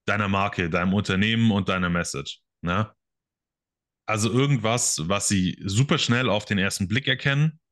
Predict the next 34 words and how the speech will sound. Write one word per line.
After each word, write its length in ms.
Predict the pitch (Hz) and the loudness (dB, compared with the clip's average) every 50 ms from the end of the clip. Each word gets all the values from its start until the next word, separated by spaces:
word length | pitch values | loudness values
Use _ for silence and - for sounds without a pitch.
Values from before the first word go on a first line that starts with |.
| _ _ _ | _ _ _
und 400 | - 110 110 113 117 117 113 98 | -2 0 2 4 4 4 4 2
woran 300 | 101 98 92 98 104 110 | 0 0 0 0 0 0
sie 140 | 107 98 95 | 0 -2 -2
sich 160 | 104 98 - | -2 -2 0
natürlich 340 | 107 98 - 101 98 90 - | -2 -2 0 0 0 0 0
auch 120 | 87 82 | -2 -2
super 280 | - - 104 95 104 95 | -4 -6 -4 -2 -2 -2
gut 200 | 87 104 107 95 | 0 0 0 0
erinnern 340 | 95 87 98 101 95 85 78 | 0 0 0 0 0 0 -2
können. 240 | - - 71 - - _ _ _ _ _ _ _ _ _ _ _ - | -6 -10 -16 -16 -18 _ _ _ _ _ _ _ _ _ _ _ -4
Wie 180 | 95 107 117 | 0 2 2
so 260 | 113 113 117 110 110 | 4 4 2 2 4
ein, 260 | 107 101 101 92 - _ _ _ _ _ _ _ _ _ - | 4 2 2 0 -2 _ _ _ _ _ _ _ _ _ -6
also 220 | - 101 98 107 | -4 -2 0 0
ich 80 | 95 101 | 2 2
nenn's 200 | 113 110 110 117 | 2 2 2 2
immer 160 | 113 110 107 | 2 2 2
ganz 220 | 98 101 98 - | 2 -2 -2 -2
gern 220 | - 107 107 110 98 | -2 0 0 0 0
so, 240 | 101 104 101 78 90 | 0 0 -2 -2 -2
so 100 | 95 101 | 0 0
einen 200 | 98 98 95 101 | 2 2 2 2
visuellen 600 | 107 101 104 98 73 85 90 92 92 90 - - | 2 2 2 0 0 0 0 0 0 0 -2 -2
Anker, 540 | 92 107 123 - - 135 143 151 143 - _ _ _ _ _ _ - 87 | -2 -2 0 0 2 2 2 2 0 -4 _ _ _ _ _ _ -6 -4
ja, 540 | 87 92 104 107 80 90 92 92 90 87 | -2 0 0 2 2 2 2 2 2 2
äh, 120 | 87 87 80 - - - - 95 | 0 -2 -4 -8 -10 -12 -12 -10
zwischen 640 | - - 110 104 - 101 98 98 95 90 - - - _ _ _ _ _ - | -6 -4 -2 -2 0 0 2 2 2 0 0 -4 -8 _ _ _ _ _ -4
dir 180 | 98 104 104 104 | -2 0 0 2
und 180 | 101 98 - | 0 0 0
deinem 220 | 95 92 95 95 92 | 0 0 0 2 2
Unternehmen. 640 | 101 95 - 95 87 90 95 101 117 135 147 - - _ _ _ _ _ _ _ _ _ _ _ - - - - - - | 0 0 2 0 2 2 2 4 4 2 0 0 -4 _ _ _ _ _ _ _ _ _ _ _ -20 -20 -20 -20 -10 -4
Aber 200 | - 113 110 113 | -2 0 0 2
im 100 | 110 107 | 2 2
Endeffekt 580 | 104 117 123 113 - 113 107 - - - - | 2 2 2 0 0 -2 -2 -4 -8 -20 -20